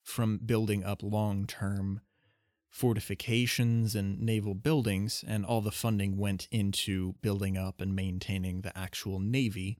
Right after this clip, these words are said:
to defend those things. So when Xerxes and Persia eventually occupied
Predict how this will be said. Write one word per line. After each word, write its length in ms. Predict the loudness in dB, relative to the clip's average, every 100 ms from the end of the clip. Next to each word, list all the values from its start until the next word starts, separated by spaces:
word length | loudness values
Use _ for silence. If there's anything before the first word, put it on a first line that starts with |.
| -2
to 220 | 0 0
defend 540 | -2 -2 2 2 2 -2
those 300 | -8 -8 -8
things. 400 | -8 -12 -12 -16 _ _ _ _ _ _ _ _ _ -4
So 280 | 2 2 0
when 340 | 0 2 2
Xerxes 640 | 2 0 0 0 0 0
and 300 | -2 -2 -2 -4
Persia 520 | 0 2 2 0 0
eventually 560 | 0 2 2 0 -2 -2
occupied 840 | -4 -4 -6 -8 -4 -2 -2 -4